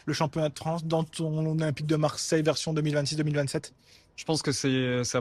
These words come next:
Speaker 2: ça peut être une bonne chose parce que des, des joueurs qui, euh, qui, euh, connaissent le championnat français, euh, euh, pourront sûrement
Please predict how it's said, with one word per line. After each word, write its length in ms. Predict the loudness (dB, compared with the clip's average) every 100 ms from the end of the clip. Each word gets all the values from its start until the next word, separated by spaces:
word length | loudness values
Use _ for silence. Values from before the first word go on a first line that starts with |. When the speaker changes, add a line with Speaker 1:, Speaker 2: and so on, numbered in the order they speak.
| -2
Speaker 2:
ça 160 | -6
peut 140 | 0 2
être 160 | 2
une 60 | 0
bonne 160 | 0 0
chose 240 | -2 -2
parce 160 | -4 -2
que 320 | 0 0 -2
des, 200 | -2 -4
des 300 | -2 -2 0
joueurs 320 | 2 2 2
qui, 220 | -2 0
euh, 120 | 0 0 -8 -20 -20 _
qui, 340 | -4 -2 0
euh, 200 | 2 2
connaissent 320 | 2 2 2 0
le 60 |
championnat 360 | -2 -2 -2 -2
français, 480 | -4 -4 -2 0 0
euh, 260 | 0 -2 -6 -14 -20 _ -4
euh, 180 | -2
pourront 320 | -2 0 0 -2 _ _
sûrement 540 | -8 0 2 2 0